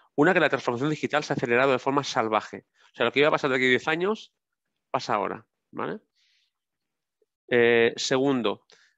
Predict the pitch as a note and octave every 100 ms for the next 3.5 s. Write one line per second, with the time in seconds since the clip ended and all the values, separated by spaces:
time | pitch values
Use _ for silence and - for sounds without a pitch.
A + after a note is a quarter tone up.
0 | _ _ - B2+ A#2+ A#2 A2+ - - A#2
1 | A2 G#2+ - G#2+ A2 G#2+ G#2 - _ -
2 | A2 A2 A2+ C#3+ D3+ C3 G2 - A#2+ A2+
3 | G#2+ G#2+ G#2 G2 -